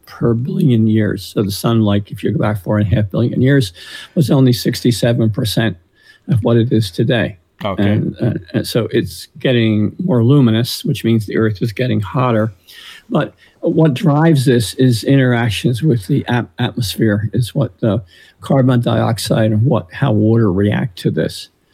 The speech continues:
Speaker 1: And, uh, that's where the, there's not a settled, there's not a settled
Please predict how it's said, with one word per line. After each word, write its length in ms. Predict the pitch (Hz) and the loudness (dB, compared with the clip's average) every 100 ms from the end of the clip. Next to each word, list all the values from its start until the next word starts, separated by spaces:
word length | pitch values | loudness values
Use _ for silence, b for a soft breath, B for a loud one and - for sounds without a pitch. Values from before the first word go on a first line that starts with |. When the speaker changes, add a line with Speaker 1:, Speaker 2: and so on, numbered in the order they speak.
| _ _ _ | _ _ _
Speaker 1:
And, 400 | 113 110 107 92 - - | 0 2 2 0 -4 -2
uh, 460 | 110 107 - 135 | 0 2 0 0
that's 300 | 127 135 - | 2 2 2
where 320 | 131 117 113 | 0 2 4
the, 380 | 113 113 107 107 - B B B - | 4 2 2 0 -4 B B B -2
there's 460 | 240 175 147 - - _ _ - | 2 4 2 -2 -16 _ _ 0
not 640 | 147 143 143 151 156 151 | 4 6 6 4 4 4
a 100 | 131 | 2
settled, 800 | 107 - 139 135 123 120 113 - | 0 -2 0 2 4 4 2 2
there's 180 | 135 151 | 2 4
not 180 | 160 | 4
a 60 | 139 | 2
settled 800 | 107 - 139 131 117 107 - | 0 -2 0 2 2 0 -6